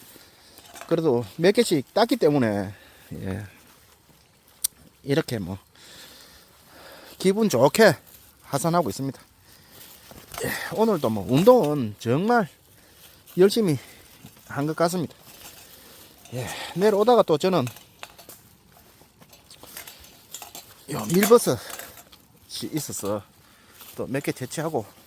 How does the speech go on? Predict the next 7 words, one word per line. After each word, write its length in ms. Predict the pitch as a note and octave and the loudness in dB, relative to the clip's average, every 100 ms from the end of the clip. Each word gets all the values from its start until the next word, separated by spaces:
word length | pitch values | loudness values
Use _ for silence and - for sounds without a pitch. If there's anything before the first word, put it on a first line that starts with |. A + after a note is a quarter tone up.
| - | -14
요 100 | A#2 | -14
지금 300 | - C#3 B2 | -12 -12 -12
가는데 400 | A#2+ D3+ F3 C3+ - | -10 -10 -6 -8 -8
또 180 | A2 G2 - - | -14 -14 -18 -20
좀 160 | G2+ A2 | -16 -10
보이기는 380 | A2+ D3 F#3 | -6 -6 -6
보이는데 480 | A#2+ A#2 D3+ D#3+ F#2+ | -6 -6 -6 -8 -8